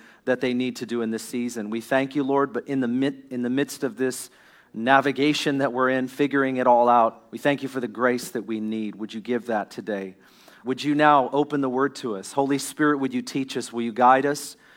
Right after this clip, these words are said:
Will you transform our lives as we open your word today? In Jesus' mighty name. And God's people said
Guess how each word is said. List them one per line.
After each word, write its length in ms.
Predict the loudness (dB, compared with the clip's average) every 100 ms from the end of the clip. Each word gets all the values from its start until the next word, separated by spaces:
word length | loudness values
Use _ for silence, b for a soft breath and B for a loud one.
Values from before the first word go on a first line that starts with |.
| b
Will 140 | -4 -2
you 140 | -2
transform 680 | -4 0 0 -2 -4 -2 2
our 160 | 2
lives 400 | 4 2 2 -4
as 140 | -8 -10
we 160 | -8
open 280 | -6 -6 -4
your 140 | -2 -2
word 260 | -2 -6
today? 440 | -6 -6 -6 -6 -10 _ _ _ _ _ _ _ _ -8
In 260 | -4 -2
Jesus' 680 | -2 -2 -2 -2 -4 -6 -14 b b b b
mighty 440 | -4 0 0 -2
name. 520 | -4 -4 -4 -6 -8
And 100 | -2
God's 240 | 4 4 4
people 320 | -8 -6 -6
said 540 | -4 0 2 2 -2